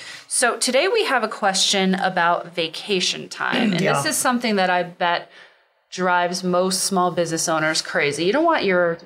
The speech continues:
Speaker 1: you don't want your employees to go on vacation. You want them to be working all the time. Maybe some employees you're thinking, "You know what? Go on <laughs> vacation."
Speaker 2: Actually, I'm gonna, I'm gonna, I gotta stop you right there. Um, uh,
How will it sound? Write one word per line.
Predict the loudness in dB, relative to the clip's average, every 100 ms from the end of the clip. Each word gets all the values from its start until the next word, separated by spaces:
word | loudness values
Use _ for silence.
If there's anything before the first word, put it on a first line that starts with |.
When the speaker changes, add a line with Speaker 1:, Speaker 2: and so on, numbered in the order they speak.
| -8
Speaker 1:
you |
don't | -2
want | 0 2
your | 2
employees | 2 2 2 0
to | -2
go | -2
on | 0
vacation. | -4 -6 -6 -2 -2
You | 2
want | 2 2
them | 0
to | -2
be | -2
working | 0 0 0 0
all | 0
the | 0
time. | -6 -4
Maybe | 0 0
some | 2 0 2
employees | 0 2 2 4 2
you're | 0
thinking, | 0 -2 -2 -2 0
"You | 2
know | 2
what? | 2 2 0 -4 _ _ -4
Go | 0 2
on | 2
<laughs> | 0
vacation." | 0 0 -2 0 0 2
Speaker 2:
Actually, | 2 2 2 2
I'm | 2
gonna, | 2 2 2
I'm | 2 2
gonna, | 2 2 0 0
I | -2 0
gotta | 0 0
stop | 0 -2 0
you | 0
right | 2
there. | 2 2 2
Um, | 2 2 2 0 -4 0
uh, | 0